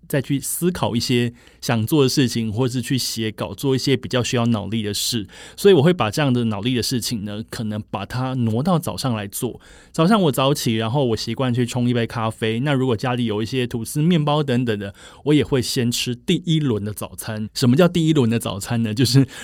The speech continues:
我在家里先喝咖啡，吃完早餐之后呢，当我通勤到公司的时候，我会再买第二份早餐。因为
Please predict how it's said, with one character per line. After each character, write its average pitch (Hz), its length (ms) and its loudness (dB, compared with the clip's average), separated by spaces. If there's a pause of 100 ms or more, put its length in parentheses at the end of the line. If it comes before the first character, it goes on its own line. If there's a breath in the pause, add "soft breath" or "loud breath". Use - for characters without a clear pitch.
(120)
我 127 60 6
在 175 120 6
家 175 160 4
里 143 100 4
先 147 220 4
喝 147 200 4
咖 139 220 0
啡， 127 180 2
吃 127 200 -2
完 117 160 2
早 113 160 -4
餐 117 220 -2
之 117 160 -2
后 110 180 2
呢， 107 180 -4 (440 loud breath)
当 165 140 2
我 135 100 2
通 143 260 0
勤 117 180 2
到 120 200 2
公 117 180 0
司 101 160 -4
的 117 80 4
时 - 160 -2
候， 117 80 0
我 107 140 -2
会 101 160 4
再 131 140 -2
买 107 120 -2
第 95 160 -4
二 120 160 2
份 110 180 -2
早 101 220 -10
餐。 104 260 -2
因 127 160 4
为 143 160 6